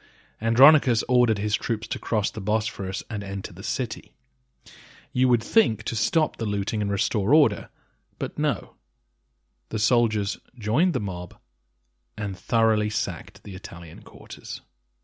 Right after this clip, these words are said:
Remember that Manuel had arrested all the Venetians in the empire back in eleven seventy-one.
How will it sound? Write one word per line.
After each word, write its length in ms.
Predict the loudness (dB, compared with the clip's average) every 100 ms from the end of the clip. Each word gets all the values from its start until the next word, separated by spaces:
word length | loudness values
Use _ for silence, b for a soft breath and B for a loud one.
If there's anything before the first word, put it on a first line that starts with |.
| _ _ _ _ _ _ _ _ _ _ _ B B B B
Remember 560 | 2 6 6 4 2 -4 -8
that 240 | -2 -2
Manuel 520 | 2 4 4 4 4
had 160 | 2 0
arrested 600 | 2 0 0 -4 -6 -8 -2
all 280 | 0 2 2
the 120 | 0
Venetians 580 | 0 0 0 -2 -4 -4
in 100 | -4
the 100 | -4
empire 580 | -4 -8 -10 -14 -14 -18 _ _ _
back 240 | -8 -6 -4
in 60 |
eleven 360 | -4 -4 -6 -6
seventy-one. 720 | -8 -8 -10 -12 -14 -14 -16